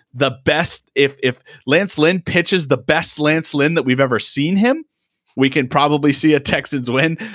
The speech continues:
or a Texas win. I don't see it though. So I got, I got Rockies. Obviously, Jermaine, you got any different,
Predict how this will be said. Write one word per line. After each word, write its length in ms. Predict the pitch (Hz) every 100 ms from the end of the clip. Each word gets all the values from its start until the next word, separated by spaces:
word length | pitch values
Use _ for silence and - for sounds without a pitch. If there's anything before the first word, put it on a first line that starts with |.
| 143
or 100 | 120
a 60 |
Texas 400 | 120 139 - 123
win. 260 | 117 131 156 - _ _ 123
I 160 | 131
don't 220 | 147 120
see 200 | - 107
it 120 | 90 -
though. 120 | -
So 180 | - 117
I 140 | 117 127
got, 200 | 131 113 -
I 100 | 127
got 160 | 135
Rockies. 560 | 110 117 117 123 113 -
Obviously, 440 | 117 110 107 - 101
Jermaine, 280 | 113 113
you 80 | 113
got 140 | 110 110
any 160 | 110
different, 580 | 101 107 - 110 104 104